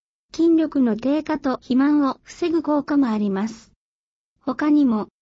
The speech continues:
心臓や肺の働きが強くなることによる血液循環の改善、ストレス解消効果など、運動すると体全体の健康につながります。糖尿病は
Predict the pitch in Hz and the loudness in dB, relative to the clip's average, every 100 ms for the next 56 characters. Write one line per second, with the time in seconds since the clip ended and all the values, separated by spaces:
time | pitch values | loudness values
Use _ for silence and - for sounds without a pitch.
0 | _ _ - - 320 320 311 302 277 277 | _ _ -8 0 2 4 2 0 0 -2
1 | - 285 302 285 311 - 247 294 330 349 | -4 -2 2 2 0 -4 -6 -2 -2 -2
2 | 359 359 359 - 349 359 302 294 269 254 | 0 0 -2 0 0 0 0 0 -2 -4
3 | 233 269 262 240 214 214 220 247 226 359 | 0 0 2 0 0 -2 -2 -6 -2 -2
4 | 359 339 339 359 339 311 269 226 226 226 | 0 -2 0 0 2 2 0 0 -2 -4
5 | 233 233 226 226 _ _ _ - 381 381 | -2 -2 -2 -4 _ _ _ -6 0 0
6 | 370 - 254 302 294 349 339 - 359 339 | -2 -6 -4 -4 -2 -2 -2 0 -2 0
7 | 254 220 202 185 - _ _ _ _ 233 | -2 -2 -2 -6 -10 _ _ _ _ 0
8 | 277 294 311 285 277 269 233 - - 226 | 2 4 2 -2 -2 -2 -2 -4 -4 -4
9 | 226 277 294 262 277 330 339 320 311 302 | -4 -2 -2 -2 0 0 2 2 2 2
10 | 311 320 311 320 285 277 233 214 254 277 | 0 0 0 0 2 2 0 0 2 2
11 | 269 247 269 - _ _ _ _ _ _ | 2 2 -2 -6 _ _ _ _ _ _
12 | _ _ _ _ _ _ _ - 285 339 | _ _ _ _ _ _ _ -6 0 2
13 | 349 349 311 330 311 285 277 | 2 2 0 0 0 -2 -4